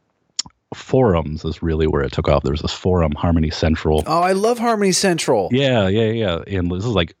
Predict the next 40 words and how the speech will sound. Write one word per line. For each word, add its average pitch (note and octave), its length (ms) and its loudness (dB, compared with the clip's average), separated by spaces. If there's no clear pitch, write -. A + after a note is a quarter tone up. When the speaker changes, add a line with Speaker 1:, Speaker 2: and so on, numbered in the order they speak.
Speaker 1:
two A2 160 0
thousand F#2 340 0
four-ish, - 1160 0
five-ish. A2+ 640 2
And, G2+ 220 4
like, F2+ 300 2
uh, E2+ 260 2
I'd D3 140 2
built G#2 220 0
some F2 120 0
pedals D#2+ 360 0
'cause D#2 160 0
I D#2 40 4
was D#2 120 -2
working D#2+ 220 -4
for - 120 -4
the D2+ 80 -2
Black D#2 240 0
Keys. D#2+ 180 2
I'd D#2 120 2
built D2+ 160 0
some - 100 0
pedals D#2+ 280 4
for E2 120 -2
them, D#2+ 320 2
and D#2+ 220 0
someone - 280 0
was D2+ 120 -2
like, E2 200 0
"What C#3 160 0
is - 160 -2
that?" G#2 360 -2
And E2+ 120 -10
I - 40 -12
was G2+ 60 -4
like, A#2+ 100 -2
"Oh, D3+ 140 4
I G2+ 80 4
made G#2 240 2
that." - 280 -6